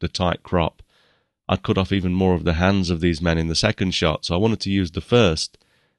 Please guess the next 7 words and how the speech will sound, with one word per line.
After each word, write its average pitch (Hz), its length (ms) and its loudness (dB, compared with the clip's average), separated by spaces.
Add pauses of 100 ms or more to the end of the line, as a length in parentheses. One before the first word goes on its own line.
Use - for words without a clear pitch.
(140)
Um, 95 460 2 (720)
so - 160 2
I 113 80 6
actually 104 340 2
just 90 280 -4
took - 280 2
the, 92 420 2